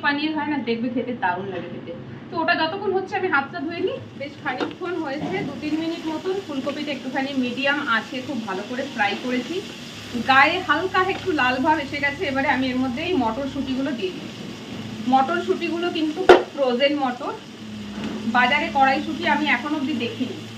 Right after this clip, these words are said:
আর যদিও উঠে থাকে তাহলে কড়াইশুঁটির এখন দাম অনেক বেশি। তো বাড়িতে সবসময় ফ্রোজেন মটর থাকে রাখা ফ্রিজে, প্রয়োজন মতন ইউজ করা হয়।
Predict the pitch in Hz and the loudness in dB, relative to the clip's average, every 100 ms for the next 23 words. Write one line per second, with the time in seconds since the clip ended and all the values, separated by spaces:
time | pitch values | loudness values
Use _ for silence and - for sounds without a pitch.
0 | - - - - - 202 247 247 302 320 | -12 -12 -12 -4 0 0 0 0 0 0
1 | 285 359 349 285 254 392 508 - - - | 0 0 2 2 2 0 -4 -8 -12 -12
2 | - 233 240 269 294 247 233 247 294 311 | -4 0 2 0 0 2 4 2 0 -2
3 | 269 226 277 277 226 208 226 262 220 226 | 0 0 0 2 4 4 4 0 0 0
4 | 240 285 254 190 185 - 160 - - - | 2 2 2 0 -2 -6 -10 -10 -8 -10
5 | - - - - - 220 220 254 330 403 | -10 -12 -12 -10 -6 0 4 4 4 2
6 | 311 277 359 359 392 320 294 311 320 311 | 2 2 2 0 0 0 2 2 2 0
7 | 311 320 - 233 214 254 208 - 175 - | 0 -2 0 0 2 0 0 0 -4 -2
8 | 220 202 190 - - - - 349 339 370 | -4 -2 -2 -4 -6 -8 -4 0 4 4
9 | 359 339 349 302 285 285 - 220 214 254 | 4 2 0 -2 -2 -2 0 2 4 4